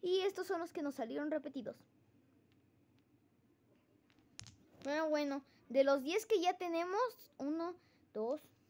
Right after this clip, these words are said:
tres, cuatro, cinco, seis, siete, ocho, nueve, diez. Pues a ver qué nos sale ahí.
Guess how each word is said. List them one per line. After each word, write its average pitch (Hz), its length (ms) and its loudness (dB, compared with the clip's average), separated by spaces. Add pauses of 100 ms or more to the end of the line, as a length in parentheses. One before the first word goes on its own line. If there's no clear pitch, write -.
tres, 226 300 -4 (340)
cuatro, 247 300 -4 (260)
cinco, 254 260 -6 (360)
seis, 254 160 -2 (320)
siete, 226 320 -10 (320)
ocho, 240 200 -8 (280)
nueve, 330 340 -4 (320)
diez. 330 380 0 (1200)
Pues 370 440 -2
a 285 100 4
ver 320 220 -2
qué 339 120 -2
nos 320 200 0
sale 320 200 2
ahí. 349 200 2